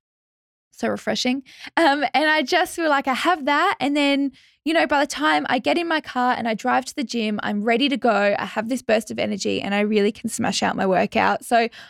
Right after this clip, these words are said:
I personally do say that it has made a difference for me. I've never used one ever before, so I wasn't really sure what to expect.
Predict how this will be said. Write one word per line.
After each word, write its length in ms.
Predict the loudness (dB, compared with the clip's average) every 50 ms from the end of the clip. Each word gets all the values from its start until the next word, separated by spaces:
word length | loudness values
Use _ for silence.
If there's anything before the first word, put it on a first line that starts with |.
| -8 _
I 240 | -2 0 0 0 0
personally 460 | -2 -2 -2 -4 -2 -2 -4 -4 -4
do 400 | -4 -2 -2 0 0 0 0 -4 -6 _ _ _ _
say 280 | -8 -6 -4 -4 -4
that 220 | -4 -6 -8 -8 -8
it 80 | -10 -8
has 320 | -4 -2 -2 -2 -2 -4 -10 _
made 520 | -10 -8 -6 -4 -4 -4 -2 -4 -4 -6 -6 -8
a 20 |
difference 420 | -6 -4 -4 -4 -4 -4 -6 -6 -6
for 100 | -6 -2
me. 260 | 0 0 0 0 -2 -6 -12 -14 -6 -4
I've 120 | -2 0
never 220 | 2 2 2 2 2
used 260 | 2 2 0 0 0
one 160 | 0 0 0
ever 180 | 0 -2 -4 -4
before, 400 | -4 -6 -4 -2 0 0 0 0
so 100 | 0 -2
I 40 | -2
wasn't 260 | -2 -2 -4 -4 -2
really 160 | -2 0 0
sure 340 | 0 0 0 2 2 2 2
what 200 | 0 0 -2 _
to 340 | -8 -6 -2 -2 0 0 -2 -4
expect. 640 | -6 -10 -10 -4 0 2 2 2 0 -4 _ -20